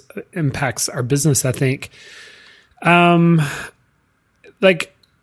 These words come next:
specifically, the dip is the, the t-, time period between, like, you picking up a guitar for the first time and someone showing you a G chord,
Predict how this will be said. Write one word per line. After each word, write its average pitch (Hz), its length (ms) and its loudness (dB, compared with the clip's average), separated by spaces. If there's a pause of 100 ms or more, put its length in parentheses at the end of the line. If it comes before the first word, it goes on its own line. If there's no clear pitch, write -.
(1200)
specifically, 185 1120 2
the 151 140 0
dip 151 500 0
is 151 340 0
the, 135 180 -2 (280)
the 151 160 4
t-, - 220 -8 (160)
time 185 280 2
period 143 360 2
between, 139 760 0 (180)
like, 135 260 -4 (160)
you 160 340 -2
picking 185 380 -2
up 175 120 0
a 175 60 0
guitar 147 600 2
for - 140 -4
the 131 80 0
first 131 280 -2
time 117 500 -4 (220)
and 131 200 -2
someone 156 300 2
showing 151 340 2
you 139 140 2
a 131 40 -2
G 123 300 -2
chord, 117 500 -6